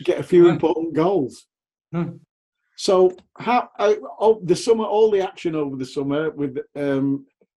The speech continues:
Speaker 1: I have to say, Rob, the groundsman's done a fantastic job. I know he's nagged and nagged and nagged and nagged and nagged for certain things that he wanted and the grass seed and stuff like that, 'cause I've been chatting to him, and he's, he's a bit happier now.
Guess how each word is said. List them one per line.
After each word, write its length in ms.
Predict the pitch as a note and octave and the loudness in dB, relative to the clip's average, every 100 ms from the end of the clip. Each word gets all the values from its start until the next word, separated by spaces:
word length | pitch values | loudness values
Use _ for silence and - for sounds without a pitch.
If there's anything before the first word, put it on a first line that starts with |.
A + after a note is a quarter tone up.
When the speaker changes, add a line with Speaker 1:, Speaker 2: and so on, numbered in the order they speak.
| _ | _
Speaker 1:
I 100 | - D#3 | -6 -4
have 140 | F#3 | -6
to 80 | - | -8
say, 220 | D3 D#3+ | 0 2
Rob, 360 | D#3 E3 E3 D3 | 4 2 0 -2
the 60 | D3 | -6
groundsman's 580 | D3 E3 D#3 C3 C#3+ | -4 -4 -4 -4 -4
done 140 | C3+ C#3+ | -4 -6
a 40 | |
fantastic 640 | B2+ D3 C3 E3 - D#3+ | -6 -8 -6 -10 -6 -6
job. 240 | D3+ C#3+ D3 | -2 -2 0
I 80 | C#3+ | 0
know 200 | D3+ E3 | 0 0
he's 140 | C#3 | 0
nagged 300 | C#3+ - C3+ | -2 -2 -4
and 140 | D3+ | -4
nagged 300 | D3+ D3 C3 | -4 -4 -6
and 200 | C3+ C#3 | -6 -6
nagged 280 | D3 D3+ C3 | -4 -6 -4
and 160 | C#3 C3+ | -2 -2
nagged 240 | C3 C3+ | -2 -4
and 160 | B2+ B2+ | -6 -4
nagged 400 | B2+ A#2+ A#2+ - _ _ _ _ _ | -4 -8 -14 -20 _ _ _ _ _
for 80 | C#3+ | -4
certain 380 | - D#3 C#3 C3 | 2 2 2 0
things 300 | D3+ C#3+ B2+ | 2 2 2
that 120 | D3 | 0
he 80 | C3+ | 0
wanted 440 | C#3 C3+ C3+ C#3 | -2 -2 -2 -2
and 200 | C3+ B2+ | 0 -2
the 120 | B2 | -4
grass 320 | A#2+ C#3+ C3+ - | -8 -10 -12 -6
seed 320 | D3 C#3 B2+ | -2 0 0
and 100 | C3 | -4
stuff 260 | - D3 | -4 -6
like 200 | C#3+ C3+ | -6 -6
that, 200 | B2 B2 | -6 -10
'cause 100 | - B2+ | -8 -6
I've 100 | A#2+ | -4
been 140 | B2+ | -6
chatting 360 | C#3+ D#3 B2+ A#2 | -4 -6 -6 -8
to 180 | B2+ A#2+ | -4 -4
him, 200 | A#2+ - _ _ _ _ - | -4 -10 _ _ _ _ -2
and 280 | C#3+ C#3+ D#3 | 2 4 2
he's, 380 | E3 D#3 C3 - | 2 0 -2 -4
he's 320 | E3+ D#3 C3 - - | 0 0 0 -10 -6
a 60 | C3 | -2
bit 180 | F3+ | 0
happier 420 | C3 D#3 - C#3+ C3+ | 0 -4 -2 0 2
now. 460 | C3+ B2 A#2 C3 | 2 0 -2 -4